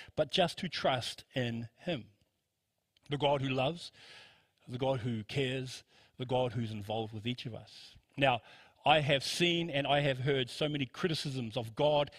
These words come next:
and of Abraham in this trying and testing of his faith. I've heard people say that God is unreasonable to make such a request, that Abraham was an idiot for following those commands to sacrifice his son, that God is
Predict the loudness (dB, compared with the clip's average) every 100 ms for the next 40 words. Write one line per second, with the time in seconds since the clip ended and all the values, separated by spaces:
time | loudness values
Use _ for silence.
0 | -18 -4 4 4 6 4 4 4 4 6
1 | 4 6 4 2 0 -6 -20 -2 0 2
2 | 0 0 2 4 6 6 4 2 -2 0
3 | 0 2 2 2 0 -2 2 2 0 -2
4 | 2 2 4 2 2 -4 -2 -6 -6 -10
5 | 0 2 4 2 -2 -8 -16 -4 -4 0
6 | 4 6 4 0 2 2 2 2 2 2
7 | 0 0 -2 0 0 0 -4 -2 -6 -4
8 | 0 0 -2 -16 -18 -14 0 2 6 4
9 | 6 2 2 -2 2 2 4 2 0 -20
10 | -16 -14 2 4 6 4 2 0 -6 _
11 | _ _ _ -10 4 4 6 2 0 4
12 | 4 4 2 -2 0 2 0 -2 2 2
13 | 2 -4 0 0 0 0 -2 4 6 6
14 | 4 0